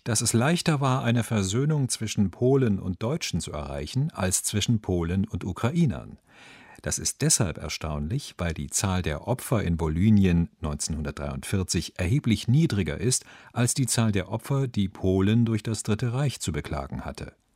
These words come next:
Auch als die Zahl der Opfer durch sowjetische Repressionen. Auf die Frage, warum das so ist, kommt immer wieder die Antwort, weil die Deutschen sich entschuldigt haben, aber die Ukrainer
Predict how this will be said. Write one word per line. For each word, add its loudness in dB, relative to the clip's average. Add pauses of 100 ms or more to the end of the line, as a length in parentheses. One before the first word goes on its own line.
(560)
Auch 2
als 0
die 2
Zahl 0
der -2
Opfer -2
durch -4
sowjetische -4
Repressionen. -10 (500)
Auf 0
die -4
Frage, 0
warum 4
das -2
so -6
ist, -6
kommt 2
immer 2
wieder 2
die 0
Antwort, 2 (240)
weil 2
die 2
Deutschen 0
sich -4
entschuldigt -2
haben, 0 (180)
aber 2
die 0
Ukrainer 0